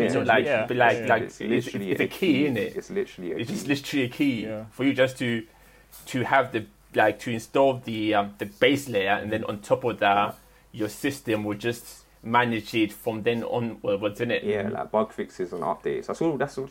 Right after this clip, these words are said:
Speaker 1: like,
Speaker 2: Yeah.
Speaker 1: just, yeah. So, whereas, like, back in the day, it used to take longer. I feel like what happens now, uh, essentially, is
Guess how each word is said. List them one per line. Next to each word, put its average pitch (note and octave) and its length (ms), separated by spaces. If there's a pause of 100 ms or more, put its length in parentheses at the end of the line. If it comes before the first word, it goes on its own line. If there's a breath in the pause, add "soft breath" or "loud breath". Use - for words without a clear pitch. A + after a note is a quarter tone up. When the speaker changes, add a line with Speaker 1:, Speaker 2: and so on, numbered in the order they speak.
Speaker 1:
like, A2 300
Speaker 2:
Yeah. G2+ 40
Speaker 1:
just, - 420
yeah. G2+ 280
So, F#2 380 (560 loud breath)
whereas, G2+ 300
like, G2+ 220
back - 200
in A2+ 40
the G#2+ 80
day, G2+ 340
it F#2+ 300
used G2 160
to - 80
take F#2+ 240
longer. G#2 400
I A2 60
feel E3+ 180
like G#2 260
what G#2+ 260
happens G#2+ 300
now, F#2 360 (100)
uh, F#2 140 (100)
essentially, F2+ 640
is F2 280